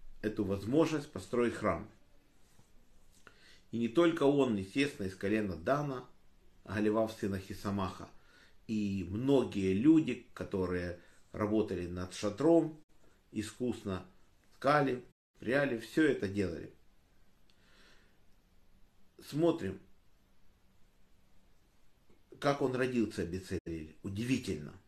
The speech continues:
То есть Калев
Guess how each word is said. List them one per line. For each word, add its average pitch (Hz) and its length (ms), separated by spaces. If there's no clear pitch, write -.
То 117 80
есть - 360
Калев 240 380